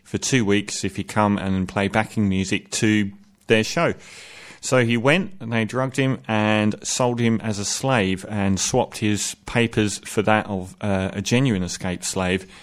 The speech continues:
And he was sent to Louisiana for twelve years, where he worked on plantations.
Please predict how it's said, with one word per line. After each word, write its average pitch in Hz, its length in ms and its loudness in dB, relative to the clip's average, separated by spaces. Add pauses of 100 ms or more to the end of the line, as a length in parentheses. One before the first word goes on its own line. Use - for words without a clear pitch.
(420)
And 98 400 4
he 104 240 -2
was 98 380 2
sent 117 440 0
to 107 300 0
Louisiana 107 800 2 (340)
for - 120 -2
twelve 98 400 0
years, 98 440 2 (340)
where 98 180 4
he 95 380 0 (120)
worked 104 320 4
on 98 120 4
plantations. 98 960 2